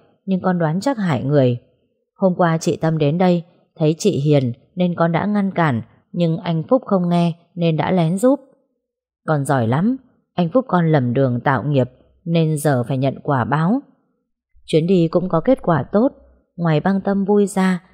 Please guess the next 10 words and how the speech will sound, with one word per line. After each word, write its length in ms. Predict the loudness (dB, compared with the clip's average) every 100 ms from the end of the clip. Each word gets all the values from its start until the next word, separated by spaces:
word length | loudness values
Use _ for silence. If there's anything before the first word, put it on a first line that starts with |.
| _ -2
thì 120 | 2
Đức 140 | 2 2
Thành 260 | 0 0 2
là 160 | 0
người 200 | 2 2
mừng 260 | 2 0 0
nhất. 200 | 0 0 -6 _ _ _ _ _ _ _ -4
Anh 200 | -2 0
đã 160 | 0
sắp 200 | -2 -6